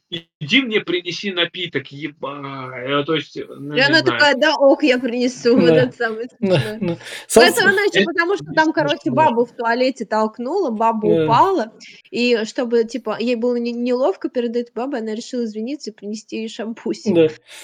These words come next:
Speaker 2: Вот,
Speaker 3: С-,
Speaker 2: она
Speaker 3: э,
Speaker 2: бежит на кухню, её принимают за офика.
Speaker 1: Это
Speaker 3: Да.
Speaker 1: Где, блядь, ты видел, чтобы шампанское, сука, брали на кухне?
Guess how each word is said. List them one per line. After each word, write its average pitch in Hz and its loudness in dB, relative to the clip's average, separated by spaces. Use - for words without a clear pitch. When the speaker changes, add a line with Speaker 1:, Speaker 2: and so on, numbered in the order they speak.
Speaker 2:
Вот, 214 -4
Speaker 3:
С-, 220 -6
Speaker 2:
она 226 -2
Speaker 3:
э, - 0
Speaker 2:
бежит 240 -2
на 233 -4
кухню, 311 -8
её 233 -4
принимают 214 -6
за - -8
офика. - -12
Speaker 1:
Это 180 2
Speaker 3:
Да. - -4
Speaker 1:
Где, 247 4
блядь, 208 2
ты 220 0
видел, 190 0
чтобы 180 -4
шампанское, 180 0
сука, 160 -8
брали 156 0
на 139 -2
кухне? - -8